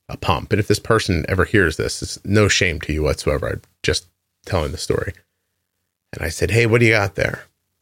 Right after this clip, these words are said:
"It's an Omnipod." "Yeah, yeah." I said, "My daughter wears that." "No kidding." I said, "Is that the Omnipod five?" And the person said, "I don't know." I said, "Well, uh, it, does it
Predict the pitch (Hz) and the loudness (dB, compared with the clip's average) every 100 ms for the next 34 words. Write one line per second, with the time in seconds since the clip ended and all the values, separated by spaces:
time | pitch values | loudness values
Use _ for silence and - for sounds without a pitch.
0 | _ _ _ _ _ _ _ - 92 135 | _ _ _ _ _ _ _ -6 0 2
1 | 143 - - - - _ _ - - 147 | 2 -2 -8 -10 -12 _ _ 0 2 2
2 | - - - - 50 - - - - - | -2 -2 -4 -4 0 2 2 0 -6 -6
3 | - - - _ _ - 135 - 143 - | -6 -6 -12 _ _ 0 2 2 0 -2
4 | - _ _ - 85 85 104 123 110 101 | -18 _ _ -6 -4 0 0 2 4 4
5 | 104 107 104 95 101 - - - 151 156 | 4 2 2 0 0 -2 0 2 0 -2
6 | _ _ _ _ _ _ _ _ _ _ | _ _ _ _ _ _ _ _ _ _
7 | - 78 - 78 - 92 90 78 73 - | -10 -8 -2 -2 0 -2 2 2 0 -8
8 | _ 92 85 71 - 64 - _ _ _ | _ 0 0 -2 -4 -10 -10 _ _ _
9 | _ _ _ _ - 82 80 78 80 - | _ _ _ _ -10 -8 -4 -4 -4 -8
10 | - _ - - - - - 92 92 95 | -14 _ -18 -16 -14 -18 -12 -10 -4 -2
11 | 92 82 | 0 -2